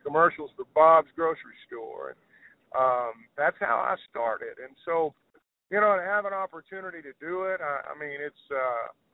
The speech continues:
hey, it's a privilege. I'm an Arkansas boy, and, and, uh, if you told me when I was sixteen years old that I could do it for one day, I would have said that's, that's a pretty good deal. And,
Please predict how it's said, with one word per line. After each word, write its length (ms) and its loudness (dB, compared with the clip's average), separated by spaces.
hey, 140 0
it's 140 -8
a 60 -10
privilege. 580 -2
I'm 220 -2
an 80 0
Arkansas 680 -2
boy, 320 -12
and, 240 -10
and, 340 -6
uh, 340 2
if 160 -18
you 180 -4
told 220 8
me 160 4
when 140 2
I 100 2
was 120 -2
sixteen 440 -8
years 280 -8
old 400 0
that 160 -4
I 220 2
could 140 -12
do 160 -6
it 120 -8
for 120 -8
one 260 0
day, 480 0
I 180 -2
would 140 -2
have 160 -18
said 220 0
that's, 220 -2
that's 200 -6
a 160 -14
pretty 180 -4
good 280 -10
deal. 440 -8
And, 120 -14